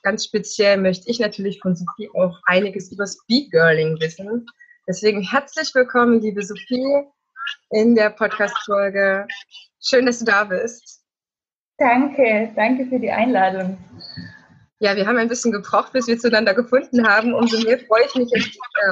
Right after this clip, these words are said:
Speaker 1: ausfragen zu dürfen. Meine allererste Frage, Sophie, vielleicht ist es ein bisschen eintönig, aber ich möchte immer als erstes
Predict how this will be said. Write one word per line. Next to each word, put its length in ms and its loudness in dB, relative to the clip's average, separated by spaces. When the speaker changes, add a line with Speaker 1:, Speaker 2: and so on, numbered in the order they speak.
Speaker 1:
ausfragen 520 -2
zu 140 -20
dürfen. 500 -4
Meine 340 0
allererste 420 0
Frage, 340 2
Sophie, 540 -2
vielleicht 600 0
ist 160 -4
es 80 -8
ein 100 -6
bisschen 260 -8
eintönig, 540 0
aber 160 2
ich 100 -4
möchte 220 0
immer 220 2
als 100 -2
erstes 300 -2